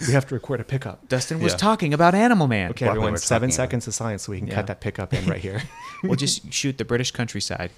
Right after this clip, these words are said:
Speaker 2: And
Speaker 3: Yeah,
Speaker 2: then
Speaker 3: yeah.
Speaker 2: we just brought it back to
Speaker 3: <laughs>
Speaker 2: dead man's chest. Shoes.
Speaker 3: Shoes,
Speaker 2: Shoes. Dead
Speaker 3: shoes.
Speaker 2: man's shoes.
Speaker 3: Dead man's lost
Speaker 2: Um,
Speaker 3: his shoes.
Speaker 2: well, we got, we should give Dustin the final word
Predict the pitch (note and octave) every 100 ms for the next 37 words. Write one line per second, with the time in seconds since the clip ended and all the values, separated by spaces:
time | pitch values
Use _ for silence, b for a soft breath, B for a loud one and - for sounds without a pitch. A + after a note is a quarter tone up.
0 | b b b b b b b _ - A2
1 | G2 G2 F#2 F2+ F#2 G#2+ A2 A2+ A#2+ C3
2 | E3+ F3 - G3 D3+ B2+ B2 C3 D3+ -
3 | - - - - - G#2+ F#2+ - - C#3
4 | G#2+ - - A#2 B2 G#2 A#2+ G#2+ A2 A2
5 | G2 - G#2+ G2+ G2 F#2+ - B2+ C3+ C3+
6 | C3 F#2+ F#2 - D3 D#3+ A3 C#4 D#3+ G3+
7 | B3+ G#3+ G3+ C3 C3+ - C#3+ A#2+ - C3
8 | B2 A2+ A#2